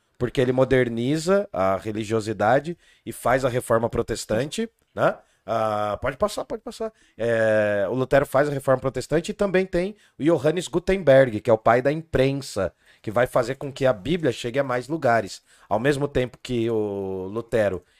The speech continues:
ele traduz a Bíblia do alemão, para o alemão, né? O Gutenberg, um outro alemão, também vai popularizar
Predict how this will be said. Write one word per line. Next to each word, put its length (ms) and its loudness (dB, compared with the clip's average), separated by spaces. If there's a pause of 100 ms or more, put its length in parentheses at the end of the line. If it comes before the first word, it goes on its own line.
(140)
ele 380 0
traduz 480 -2
a 40 4
Bíblia 320 -2
do 120 2
alemão, 440 0
para 240 6
o 60 4
alemão, 480 0 (320)
né? 160 2
O 140 0
Gutenberg, 840 0
um 140 -4
outro 260 4
alemão, 360 0
também 280 0
vai 140 2
popularizar 840 2